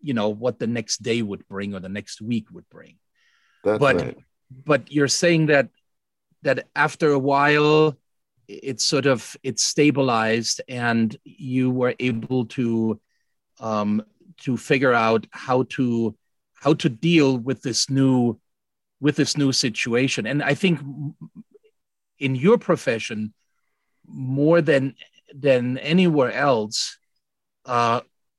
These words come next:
Speaker 1: this must have really been difficult. I'm, I'm sort of thinking along the lines of, um,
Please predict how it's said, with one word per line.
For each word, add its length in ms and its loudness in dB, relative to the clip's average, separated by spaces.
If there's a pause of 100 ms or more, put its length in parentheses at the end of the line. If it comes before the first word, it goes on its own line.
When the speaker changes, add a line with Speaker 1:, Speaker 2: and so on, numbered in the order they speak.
(220)
Speaker 1:
this 480 -2
must 300 -2
have 200 -8
really 440 4
been 400 -2
difficult. 500 -4
I'm, 220 -4 (200)
I'm 140 0
sort 240 2
of 100 2
thinking 640 0 (300)
along 380 2
the 100 2
lines 460 0
of, 380 -4 (480)
um, 540 0